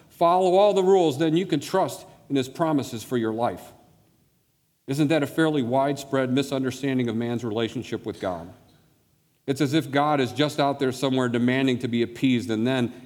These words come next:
at his discretion, blessing some with a good harvest or good health or a game of catch with his passed away father. The standard religious if-then approach seems to be, "If you please God, he will bless you."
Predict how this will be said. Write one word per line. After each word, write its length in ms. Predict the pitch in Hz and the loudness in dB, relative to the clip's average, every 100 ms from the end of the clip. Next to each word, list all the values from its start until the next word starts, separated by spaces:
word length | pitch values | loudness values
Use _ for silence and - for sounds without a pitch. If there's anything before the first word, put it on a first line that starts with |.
| - | -4
at 120 | 120 | -2
his 280 | 117 156 127 | 0 0 0
discretion, 640 | 127 - 139 135 - 107 | -6 -4 -4 -4 -4 -4
blessing 340 | 123 143 143 127 | -2 -2 -2 -2
some 260 | 160 170 | 0 0
with 140 | 151 135 | 0 0
a 60 | |
good 220 | 120 147 | 0 -2
harvest 500 | 123 151 131 123 120 | 0 0 2 -2 -2
or 80 | 113 | -4
good 240 | 110 139 110 | 0 -2 0
health 360 | 147 120 113 - - - | -2 -2 -6 -18 -20 -4
or 140 | 127 123 | -2 0
a 40 | |
game 300 | 107 139 135 | 0 2 2
of 120 | 123 | -2
catch 340 | - 135 - 123 | -4 -4 -2 -4
with 100 | 117 | -4
his 140 | 107 | -6
passed 400 | - 120 120 - | -6 -6 -6 -6
away 180 | 113 107 | -4 -4
father. 460 | - 117 92 95 - - _ _ _ _ _ _ _ _ _ _ - | -4 -4 -4 -10 -14 -20 _ _ _ _ _ _ _ _ _ _ -12
The 80 | |
standard 460 | - 143 143 147 135 | -6 -2 2 2 0
religious 580 | 131 131 139 123 - - - _ _ _ | 0 0 0 -4 -6 -14 -20 _ _ _
if-then 760 | 147 - 120 123 135 113 113 110 - | -6 -6 -6 -2 0 0 -4 -8 -18
approach 340 | - 127 120 - | -6 -4 -4 -2
seems 260 | 135 123 123 | 0 0 -2
to 80 | 117 | -2
be, 300 | 123 110 110 | -2 -2 -4
"If 160 | 110 | -4
you 160 | 123 160 | -2 -2
please 400 | - 151 156 117 | -2 0 0 0
God, 480 | 120 135 107 98 - - _ | -2 -2 -2 -6 -10 -20 _
he 120 | 120 120 | -4 -2
will 100 | 113 | -2
bless 340 | 113 123 - | -4 -6 -6
you." 220 | 85 82 | -10 -12